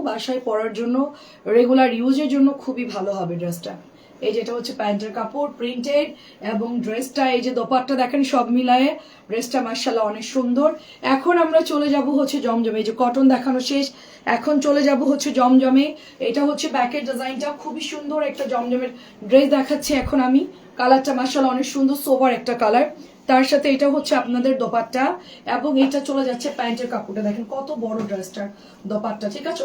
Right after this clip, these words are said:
অনেক সুন্দর। So নয়শো পঞ্চাশে পেয়ে যাচ্ছি আমরা, only নয়শো পঞ্চাশে পেয়ে যাচ্ছি বড় নামাজি ওড়না দোপাট্টা, খুবই সুন্দর সফট অরিজিনাল জমজম। অরিজিনালটাই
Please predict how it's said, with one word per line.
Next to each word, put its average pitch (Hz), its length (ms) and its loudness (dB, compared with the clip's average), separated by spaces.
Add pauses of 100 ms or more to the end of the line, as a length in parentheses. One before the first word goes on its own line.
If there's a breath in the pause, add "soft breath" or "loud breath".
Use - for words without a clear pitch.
(120)
অনেক 247 160 -4 (100)
সুন্দর। 208 260 -2 (340 loud breath)
So 269 60 -2 (120)
নয়শো 339 340 0 (120)
পঞ্চাশে 294 480 0
পেয়ে 269 220 4
যাচ্ছি 233 220 -6 (120)
আমরা, 185 160 -6 (520 loud breath)
only 302 260 4 (120)
নয়শো 285 340 2
পঞ্চাশে 277 360 2
পেয়ে 277 160 2
যাচ্ছি 269 180 0 (140)
বড় 247 160 2 (100)
নামাজি 233 340 -4
ওড়না 233 240 -6
দোপাট্টা, 233 400 -6 (540 loud breath)
খুবই 349 300 8 (160)
সুন্দর 311 280 0 (100)
সফট 302 240 2 (120)
অরিজিনাল 269 440 2
জমজম। 247 360 0 (460 loud breath)
অরিজিনালটাই 285 540 4